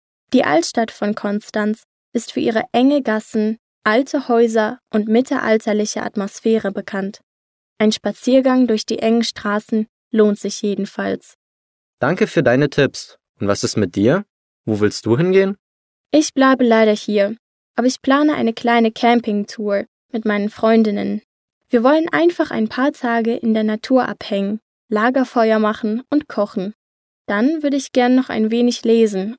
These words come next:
Speaker 1: und ein Buch schreiben.
Speaker 2: Und worum geht es in deinem neuen Buch?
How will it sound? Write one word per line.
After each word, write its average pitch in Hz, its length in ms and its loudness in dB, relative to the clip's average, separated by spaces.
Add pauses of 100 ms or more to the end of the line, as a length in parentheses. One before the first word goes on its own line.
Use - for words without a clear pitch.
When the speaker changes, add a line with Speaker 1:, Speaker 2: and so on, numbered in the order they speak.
Speaker 1:
und 220 140 -2
ein 208 180 -4
Buch 294 220 -2
schreiben. 208 520 -6 (680)
Speaker 2:
Und 107 160 -4
worum 110 280 2
geht 101 220 2
es 156 160 0
in 160 100 2
deinem 147 320 2
neuen 143 300 4
Buch? 147 320 2